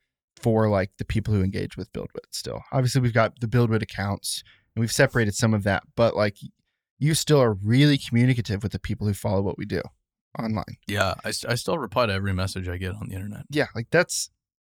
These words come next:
Speaker 2: Like, I'll spend a
Speaker 1: that's kinda nuts.
Speaker 2: I spend a lot of time responding to messages
Speaker 1: <laughs> You're,
Speaker 2: still.
Speaker 1: you're in your own D Ms all the time.
Speaker 2: <laughs> A lot of time.
Speaker 1: <laughs>
Speaker 2: Yeah.
Speaker 1: Um, so you as, like, the community manager, essentially, of all the people that c-,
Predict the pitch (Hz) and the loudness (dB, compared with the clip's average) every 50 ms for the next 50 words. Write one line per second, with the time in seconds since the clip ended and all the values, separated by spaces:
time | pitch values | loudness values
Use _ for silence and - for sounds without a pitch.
0 | _ - - 110 139 170 147 - 247 247 254 208 - - - 113 104 101 135 - | _ -6 -2 0 0 0 0 0 -2 -2 -2 -2 -4 -4 -4 -4 -4 -4 -6 -2
1 | - 180 208 - - 311 349 294 220 - 160 - _ - - - - _ _ _ | -2 -2 0 2 0 2 2 2 0 0 -2 -4 _ -10 -14 -14 -16 _ _ _
2 | _ _ _ _ - - 135 - - 220 196 135 117 107 101 98 101 104 104 98 | _ _ _ _ -2 -2 -2 -2 -2 -2 0 0 0 0 0 0 2 4 4 4
3 | 92 - - - - - - - _ - - - - - - 113 101 98 - - | 2 -2 -4 -8 -10 -10 -10 -12 _ -18 -16 -14 -8 -2 -2 -2 -2 -2 -6 -6
4 | - - 110 107 - - - 117 - - - - - - - - - 170 196 156 | -4 -4 -4 -4 -6 -4 -4 -4 -4 -2 0 2 4 6 6 4 6 4 4 6
5 | 180 226 247 214 147 135 151 147 123 117 104 95 90 95 - - _ - 123 127 | 6 4 4 4 4 4 4 4 4 4 4 4 2 -2 -4 -6 _ 2 2 4
6 | 127 120 117 117 117 98 104 117 151 - 110 - - 127 110 107 101 95 - - | 4 2 2 0 0 0 0 -2 -2 -4 -4 -2 0 -2 0 -2 -8 -10 -10 -10
7 | 85 90 - 311 - - - 330 - - - _ - - 101 87 82 82 - - | -6 -4 -4 -4 -4 -4 -10 -10 -10 -12 -20 _ -8 -6 -4 -4 -4 -6 -10 -16
8 | - - _ - 151 151 147 147 147 147 139 - _ _ _ _ _ - - - | -20 -12 _ 2 6 6 6 6 4 2 0 -4 _ _ _ _ _ -10 -6 0
9 | - 175 170 160 160 165 - 143 147 165 196 202 185 156 147 127 131 135 131 117 | 4 4 4 4 4 2 -2 -4 0 2 2 4 6 6 4 6 4 2 2 2
10 | 120 117 120 120 117 117 117 110 - - - - - 131 127 131 135 143 151 147 | 2 2 2 2 2 2 0 -2 -4 -8 -12 -8 -4 0 2 4 4 4 4 4
11 | 139 139 127 110 107 107 117 123 123 110 110 107 101 - - 104 104 - - 107 | 2 2 4 4 6 6 6 6 6 4 4 2 2 0 0 -2 -2 -2 -2 -4
12 | 107 - 104 104 104 110 - 110 131 139 143 127 131 135 123 127 120 120 113 101 | -2 -2 -2 -4 -4 -2 0 2 2 4 2 2 2 2 2 2 4 4 4 2
13 | - _ - - - | 0 _ -20 -20 -18